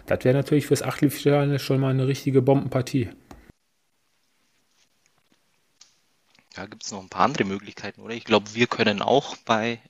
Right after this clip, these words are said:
Speaker 2: entsprechender Platzierung, äh, auch so einen Bombengegner bekommen wie die Engländer. Kann das sein?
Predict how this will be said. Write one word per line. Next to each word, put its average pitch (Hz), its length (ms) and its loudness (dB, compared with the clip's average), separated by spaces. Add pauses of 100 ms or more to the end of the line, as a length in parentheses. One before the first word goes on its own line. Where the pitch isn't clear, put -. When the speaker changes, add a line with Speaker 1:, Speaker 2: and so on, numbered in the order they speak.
(120)
Speaker 2:
entsprechender 120 680 0
Platzierung, 131 760 -2 (100)
äh, - 200 -14
auch - 180 2
so - 180 -2
einen 135 280 -10 (960)
Bombengegner 135 640 2
bekommen 139 480 -4
wie 131 60 -10
die 131 120 -2
Engländer. 147 400 -8
Kann - 160 -20
das 107 120 -4
sein? 143 200 -6